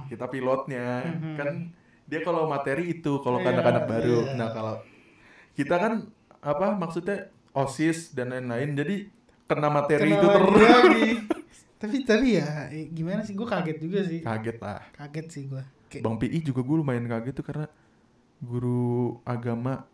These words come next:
Speaker 1: pertama kan dia
Speaker 2: Guru
Speaker 1: tuh.
Speaker 2: agama pertama dan istrinya tuh masakannya
Speaker 1: Ah,
Speaker 2: enak-enak.
Speaker 1: enak.
Speaker 2: Enak banget masakannya.
Speaker 1: Dari dulu pokoknya gue kalau
Speaker 2: Pas
Speaker 1: ke kantin
Speaker 2: situ
Speaker 1: langsung
Speaker 2: sih
Speaker 1: ke
Speaker 2: gue,
Speaker 1: situ.
Speaker 2: pas ke situ gue beli kue tiaw, beli ayam, ayam bakarnya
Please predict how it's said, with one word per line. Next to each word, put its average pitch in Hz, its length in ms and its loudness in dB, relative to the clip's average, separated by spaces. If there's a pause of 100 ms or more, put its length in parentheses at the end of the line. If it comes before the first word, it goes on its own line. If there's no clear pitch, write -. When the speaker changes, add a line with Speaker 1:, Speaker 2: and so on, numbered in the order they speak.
Speaker 1:
pertama 123 400 -4
kan 151 140 -4
dia 123 240 0
Speaker 2:
Guru 180 160 0
Speaker 1:
tuh. 180 80 2
Speaker 2:
agama 180 260 2
pertama 175 380 0
dan 190 260 0
istrinya 190 460 -4
tuh 220 160 -2
masakannya 190 560 -2
Speaker 1:
Ah, 226 100 2
Speaker 2:
enak-enak. 208 380 2
Speaker 1:
enak. 147 260 2 (220)
Speaker 2:
Enak 196 180 0
banget 208 300 6
masakannya. 233 540 2 (300)
Speaker 1:
Dari 127 220 -2
dulu 139 200 -2
pokoknya 151 280 -4
gue 170 160 0 (160)
kalau 127 220 -2
Speaker 2:
Pas 233 140 2
Speaker 1:
ke 233 60 2
kantin 240 100 6
Speaker 2:
situ 254 120 8
Speaker 1:
langsung 254 200 4
Speaker 2:
sih 226 80 2
Speaker 1:
ke 220 80 2
Speaker 2:
gue, 220 120 8
Speaker 1:
situ. 220 140 4
Speaker 2:
pas 202 140 2
ke 202 160 2
situ 208 180 0
gue 214 120 2
beli 190 120 2
kue 165 200 -2
tiaw, 165 480 -2
beli 156 120 -4
ayam, 160 420 -4
ayam 170 140 -6
bakarnya 170 300 -2